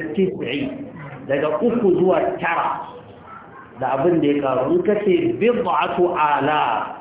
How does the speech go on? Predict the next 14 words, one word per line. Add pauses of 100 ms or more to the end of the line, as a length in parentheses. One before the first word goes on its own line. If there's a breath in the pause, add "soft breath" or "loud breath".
(680)
wajen
daga
dubu
uku
zuwa
wajen
dubu
tara
ko
zuwa
dubu
goma. (1300)
Waɗanda
aka